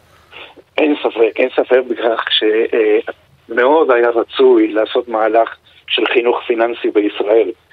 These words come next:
זה לא, זה לא קורה ברמת משרד החינוך, כשזה קורה זה בגלל יוזמות של הבנקים עצמם, כן, דרך בנק ישראל. אה, המהלך האמיתי הוא מהלך דרך משרד החינוך, שתהיה הרבה יותר, אה, אוריינות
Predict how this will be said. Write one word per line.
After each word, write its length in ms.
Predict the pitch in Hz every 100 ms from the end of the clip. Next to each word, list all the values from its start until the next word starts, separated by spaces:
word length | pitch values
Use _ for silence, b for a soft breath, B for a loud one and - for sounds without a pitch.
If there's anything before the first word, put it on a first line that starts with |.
| B B
זה 200 | 101 117
לא, 160 | 131 160 - -
זה 200 | 117 135
לא 120 | 156
קורה 220 | - 151 147
ברמת 400 | 143 123 135 131
משרד 300 | 123 139 131
החינוך, 520 | - 143 180 135 - - - -
כשזה 280 | - 127 139
קורה 240 | 165 131 165 131
זה 160 | 127 135 B B B
בגלל 220 | 123 123
יוזמות 320 | 120 113 143
של 100 | -
הבנקים 520 | 123 127 147 139 - 107
עצמם, 460 | - 139 156 110 - _ _ _
כן, 220 | 117 123
דרך 180 | 120 120
בנק 260 | 113 131 -
ישראל. 360 | - 120 135 - _ B B B B B
אה, 240 | 127 117 117 -
המהלך 480 | 120 120 123 170
האמיתי 460 | 190 147 - 156 165
הוא 200 | 151 127
מהלך 360 | 120 120 139 139
דרך 160 | 117
משרד 280 | 117 - 123 117
החינוך, 320 | 120 139 123
שתהיה 420 | - - 117 123
הרבה 240 | 113 107
יותר, 420 | 135 127 127 123 113 b b b b b _ 120
אה, 240 | 110 107 113
אוריינות 360 | 131 113 117